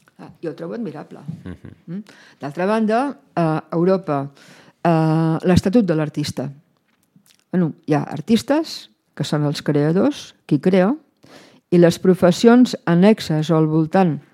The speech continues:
Speaker 1: de la creació artística, que són dos àmbits diferents.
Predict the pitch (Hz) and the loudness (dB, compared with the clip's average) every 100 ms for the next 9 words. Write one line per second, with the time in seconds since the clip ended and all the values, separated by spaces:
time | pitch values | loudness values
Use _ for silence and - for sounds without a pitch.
0 | _ _ 151 151 151 147 147 151 - 139 | _ _ -4 -2 -2 -4 -4 -4 -4 -4
1 | - 151 - 143 165 - 208 196 277 233 | -4 -8 -8 -6 -8 -4 -2 2 4 4
2 | 196 180 165 151 156 143 135 - - - | 2 0 -4 -6 -8 -8 -8 -8 -10 -14
3 | - | -20